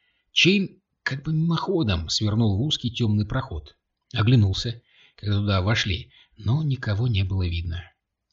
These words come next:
Неожиданно он метнулся в ещё более тёмный район позади здания, в которых размещались магазины. Следовавший за ним Делуйло спросил: «А чёрт побери, что мы собираемся тут делать?» «Тише, Джон»,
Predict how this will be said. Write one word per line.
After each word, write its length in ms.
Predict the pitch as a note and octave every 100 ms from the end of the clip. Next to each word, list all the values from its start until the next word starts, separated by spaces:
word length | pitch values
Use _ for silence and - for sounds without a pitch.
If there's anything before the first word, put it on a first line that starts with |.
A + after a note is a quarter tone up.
| -
Неожиданно 420 | A2 C3 D3 D#3
он 120 | C3 B2+
метнулся 400 | B2 D3+ - A2+
в 20 |
ещё 220 | A2+ C3
более 300 | G#2+ B2+ A#2
тёмный 320 | A#2 A#2+ A2
район 400 | G2+ G#2 C#3+ C3+
позади 400 | - G2+ F#2+ G#2
здания, 500 | G2+ C3 G2 E2+ E2+ - - _
в 80 |
которых 420 | - - C3+ D3 A2+
размещались 600 | F2+ E2+ - F2 E2+ -
магазины. 520 | F2 F2 F2+ F2 - _ _ _ _ _ _
Следовавший 520 | - G#2+ G2 F#2 -
за 120 | F#2+ F#2+
ним 160 | F#2
Делуйло 320 | F2+ F#2 G#2+
спросил: 580 | G#2+ - G2 - D#2+ - _ _ _ _ _ _ _ _
«А 120 | - G2+
чёрт 380 | - D#3 E3
побери, 440 | - C#3+ D#3+ C3 D#2+
что 200 | - C#3+
мы 80 | D3
собираемся 580 | C#3 C3+ C#3 A2+ -
тут 260 | A2 A#2+ F#2
делать?» 460 | C#3+ F2+ - _ _ _ _ _ _ _ _ _
«Тише, 400 | - F#2+ - F2+
Джон», 540 | E2+ F#2+ F#2 E2+ E2+